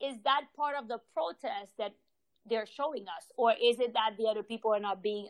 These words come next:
as vocal, or they're not, or they're not, there wouldn't be the sensation, you know, that whole thing that we wanna, that the media loves to portray, is because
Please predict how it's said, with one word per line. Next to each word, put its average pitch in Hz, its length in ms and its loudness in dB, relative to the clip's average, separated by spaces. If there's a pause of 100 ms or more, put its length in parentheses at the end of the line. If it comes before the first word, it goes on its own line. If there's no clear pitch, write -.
as 190 220 0
vocal, 240 600 2 (360)
or 247 340 8 (120)
they're 226 200 -4 (120)
not, 220 340 4 (180)
or 233 300 2
they're 220 240 0
not, 233 300 0
there 233 140 0
wouldn't 240 300 -10
be 233 120 -14
the 202 160 -8
sensation, 208 1000 -6
you 208 100 -8
know, 202 140 0
that 202 260 2
whole 226 180 2
thing 214 240 -4
that - 180 -2
we 196 140 -6
wanna, 196 420 -2 (400)
that 214 180 4
the 208 100 0
media 220 400 0 (100)
loves 202 360 2
to 220 140 -2
portray, 226 840 6 (720)
is 233 460 8
because 226 520 2